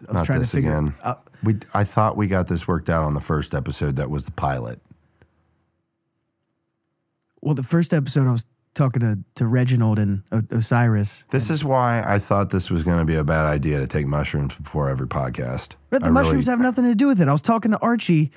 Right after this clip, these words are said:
Speaker 2: and, and Jeff.
Speaker 1: I don't see anybody else in here but you and I.
Speaker 2: Listen, just take these mushrooms,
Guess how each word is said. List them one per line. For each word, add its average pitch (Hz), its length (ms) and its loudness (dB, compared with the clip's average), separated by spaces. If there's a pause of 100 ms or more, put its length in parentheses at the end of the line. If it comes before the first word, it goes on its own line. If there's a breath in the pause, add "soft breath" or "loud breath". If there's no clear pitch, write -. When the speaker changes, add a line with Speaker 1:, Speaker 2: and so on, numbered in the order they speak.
(460 soft breath)
Speaker 2:
and, 160 280 2
and 165 180 2
Jeff. 185 480 0
Speaker 1:
I 80 100 -4
don't 82 180 -2
see 82 500 0
anybody 95 380 4
else 92 220 2
in 92 120 4
here 92 180 4
but 80 120 2
you 80 180 2
and 85 80 2
I. 65 260 -2 (340)
Speaker 2:
Listen, 123 380 -2 (640)
just 120 200 -2
take 131 200 2
these 175 180 2
mushrooms, 107 600 0